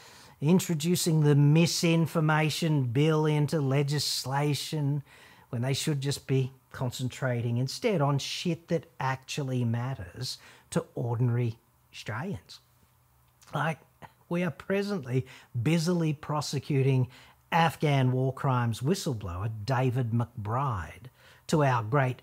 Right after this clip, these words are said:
collective shame. The dude is a brave man who served his country with honour. He's a real hero. I did a podcast with him and Michael West. I've met him. He's a stand-up guy.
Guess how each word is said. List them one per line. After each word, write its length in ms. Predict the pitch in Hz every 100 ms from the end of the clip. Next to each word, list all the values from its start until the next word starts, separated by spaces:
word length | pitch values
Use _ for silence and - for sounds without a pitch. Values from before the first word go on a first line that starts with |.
| -
collective 420 | - 120 - 107
shame. 480 | - 196 170 156 127 - - - _ _ _ _ _ _ -
The 100 | 143
dude 360 | 135 170 202 196
is 140 | 156
a 140 | 147 135
brave 420 | 131 131 131 120
man 320 | 127 131 127
who 120 | 123
served 340 | - 135 113 -
his 160 | 113
country 380 | - 131 120 117
with 200 | 107 113
honour. 420 | - 127 127 120 -
He's 220 | 127 143
a 40 |
real 360 | 110 120 120 120
hero. 580 | 139 196 156 101 120 156 - - - 135
I 80 |
did 140 | 160 175
a 20 |
podcast 640 | 139 226 214 220 202 175
with 140 | 180 160
him 160 | 185
and 120 | 175 143
Michael 460 | 151 165 - 170
West. 320 | 156 190 185
I've 220 | 139 135 135
met 160 | 170
him. 180 | 180 147
He's 160 | 139 143
a 40 |
stand-up 500 | - 135 123 131 135
guy. 400 | 180 175 160